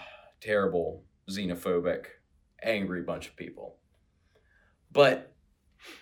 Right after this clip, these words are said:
when you look at the big picture of things, there's been a lot of talk that Ulfric Stormcloak might actually be a Thalmor spy sent in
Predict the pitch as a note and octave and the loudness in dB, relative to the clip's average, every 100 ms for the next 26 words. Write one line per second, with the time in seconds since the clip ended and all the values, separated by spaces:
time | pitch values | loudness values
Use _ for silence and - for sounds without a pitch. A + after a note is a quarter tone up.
0 | _ _ - D#3+ D#3+ F3 G3+ - - B2+ | _ _ -6 -4 2 4 4 2 2 2
1 | B2+ - G2+ - G2 F2+ F2 - F2 E2 | 2 0 -10 -8 -6 -6 -6 -8 -8 -8
2 | D#2+ D#2 - _ _ _ _ _ _ _ | -10 -12 -14 _ _ _ _ _ _ _
3 | _ _ _ _ _ _ - - - - | _ _ _ _ _ _ -8 -8 -8 0
4 | D3 C3+ E3+ D#3+ C3+ B2+ C3+ C3+ B2+ - | 2 2 2 2 0 0 0 2 -2 -6
5 | - G#2+ A2+ - - - - - A#2+ A#2 | -6 -4 -4 -8 -16 -18 -12 -2 -2 -2
6 | - - - C3+ C#3+ C3 - - A#2+ A#2 | -8 -12 -2 0 2 0 0 0 -2 -2
7 | - G#2 G2 F2 - - B2+ D3 C#3+ - | -4 -2 -2 -4 -10 -6 -2 -2 -4 -4
8 | B2+ C3 B2+ - G#2+ G#2 G2+ F#2 A2 G2+ | 0 0 0 -2 0 0 -2 -6 -4 -4
9 | F2+ F2 - _ _ _ _ _ - A2 | -4 -6 -10 _ _ _ _ _ -8 -4
10 | G2+ F2+ F2 - _ - - A#2+ G#2+ G#2 | -2 -4 -6 -12 _ -16 -2 2 2 0
11 | G2 E2+ - - G2+ F#2 F#2+ - - _ | 0 0 -2 -4 -4 -6 -8 -12 -16 _
12 | _ _ _ - - D3 C#3+ - A2 B2 | _ _ _ -8 -2 0 0 -2 -4 -2
13 | G2 D#2+ C2 - | -2 -6 -10 -14